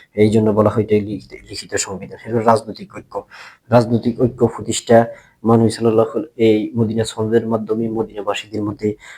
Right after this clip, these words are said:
রাজনৈতিক ঐক্য, ঐক্য গঠিত হয়। অর্থাৎ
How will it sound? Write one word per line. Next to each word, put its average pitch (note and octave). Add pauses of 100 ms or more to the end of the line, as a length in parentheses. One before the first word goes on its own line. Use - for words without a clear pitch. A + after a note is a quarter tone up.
(140)
রাজনৈতিক A2 (100)
ঐক্য, G#2+ (680)
ঐক্য B2+
গঠিত G#2+
হয়। A2 (400)
অর্থাৎ A2